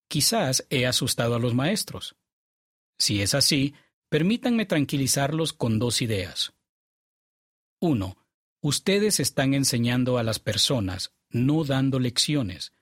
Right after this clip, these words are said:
y conocen a las personas mejor que lo que podría hacerlo cualquier manual de lecciones.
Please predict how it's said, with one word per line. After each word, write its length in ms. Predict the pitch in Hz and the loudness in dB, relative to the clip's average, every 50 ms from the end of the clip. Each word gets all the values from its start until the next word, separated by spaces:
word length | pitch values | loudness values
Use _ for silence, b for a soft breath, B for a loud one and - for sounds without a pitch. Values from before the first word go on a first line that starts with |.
| _ _ _ _ _ - | _ _ _ _ _ -4
y 120 | 156 135 | -4 -2
conocen 520 | - 165 147 151 160 170 - - 202 196 | 0 0 0 2 2 0 0 0 0 0
a 40 | 180 | 0
las 160 | 160 139 - | 0 -2 -2
personas 500 | - - 120 113 - 151 143 143 139 120 | -2 -4 -2 -2 0 0 0 -2 -2 0
mejor 600 | 123 123 123 113 - - - 151 160 170 175 170 | -2 -2 -2 -4 -6 -4 -2 -2 0 0 -2 -4
que 120 | - 151 139 | -4 -2 -2
lo 140 | 127 120 - | -2 -2 -2
que 100 | 139 120 | -4 -4
podría 560 | - - 117 110 117 131 131 139 139 135 131 | -4 -4 -4 -2 -2 -2 -2 -2 -2 -2 0
hacerlo 480 | 127 - - 131 123 135 135 143 135 | 0 0 0 0 0 0 -2 -2 -2
cualquier 580 | - - 127 117 113 110 - - - 147 147 151 | -4 -4 -2 -2 -2 -4 -6 -4 -2 0 0 0
manual 360 | 143 139 123 120 120 120 117 | 0 0 0 0 0 -2 -2
de 100 | 113 117 | -2 -2
lecciones. 760 | 117 120 117 - - 151 139 120 98 90 - - - - - | -2 0 0 2 2 2 2 -2 -2 -4 -8 -12 -16 -16 -18